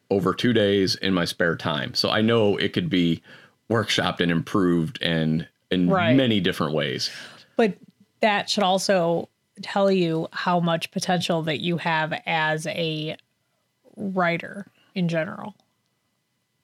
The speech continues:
Speaker 2: Just saying.
Speaker 1: Well, I appreciate that. I'm curious what other people think as well, what the, what Star Wars fans think.
Speaker 2: I was gonna say,
Speaker 1: Real
Speaker 2: don't,
Speaker 1: Star Wars fans.
Speaker 2: don't, uh, hang your
Speaker 1: Not
Speaker 2: head on what other people think, because
Speaker 1: Well,
Speaker 2: as
Speaker 1: no, no, no.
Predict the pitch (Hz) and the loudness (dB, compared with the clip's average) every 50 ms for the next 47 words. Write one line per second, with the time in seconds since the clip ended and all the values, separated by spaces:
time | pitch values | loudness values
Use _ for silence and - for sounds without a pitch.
0 | _ _ _ _ _ _ _ _ _ _ 220 214 190 - - 220 214 220 208 185 | _ _ _ _ _ _ _ _ _ _ -10 -8 -8 -8 -8 -6 -6 -6 -8 -8
1 | - _ - - _ _ _ _ _ _ _ _ _ _ _ _ - - - - | -10 _ -20 -20 _ _ _ _ _ _ _ _ _ _ _ _ -16 -12 -8 -8
2 | - - - 76 - - - - - - - - - - _ _ _ - - - | -6 -6 -6 -6 -4 -4 -6 -6 -6 -6 -8 -8 -8 -12 _ _ _ -18 -10 -8
3 | 90 87 - - 92 78 80 - - - - - - - - - - - - - | -8 -6 -4 -2 -2 -2 -2 -2 -4 -4 -4 -6 -6 -6 -8 -8 -8 -10 -8 -8
4 | - - - - - - - _ _ _ _ _ _ _ - - - - - - | -8 -8 -8 -12 -16 -20 -20 _ _ _ _ _ _ _ -10 -10 -8 -6 -4 -4
5 | - - - - - - - - - - - - 73 67 - - - 69 58 53 | -2 -2 -4 -6 -10 -14 -18 -14 -14 -14 -10 -8 -6 -4 -2 -2 -2 -2 -2 -4
6 | - - - - - - - - - - 50 - - - - - 214 220 190 180 | -4 -4 -4 -6 -8 -8 -10 -10 -10 -10 -10 -10 -10 -10 -6 -2 0 0 2 2
7 | 214 196 175 - 190 170 156 147 147 151 - - - - 190 190 - 220 208 202 | 2 2 2 0 0 0 0 0 -2 -4 -8 -8 -4 -2 0 2 4 4 4 2
8 | 196 - - - - - - - - 214 196 180 180 170 - 190 175 170 160 156 | 2 0 -2 -4 -4 -6 -2 0 2 2 4 4 2 2 2 2 2 2 0 0
9 | 147 160 175 170 - 180 180 165 165 160 156 156 147 151 156 151 147 147 156 147 | 0 0 0 0 2 2 2 2 2 2 2 0 0 0 0 0 0 -2 -2 -2
10 | - 165 160 - 156 147 - 170 160 156 - - - 165 - 175 165 160 156 156 | -4 -4 -4 -4 -8 -6 -6 -6 -6 -6 -6 -8 -10 -8 -2 -2 0 0 0 -2
11 | 156 - - - - 196 214 180 165 | -4 -4 -2 0 2 2 4 4 4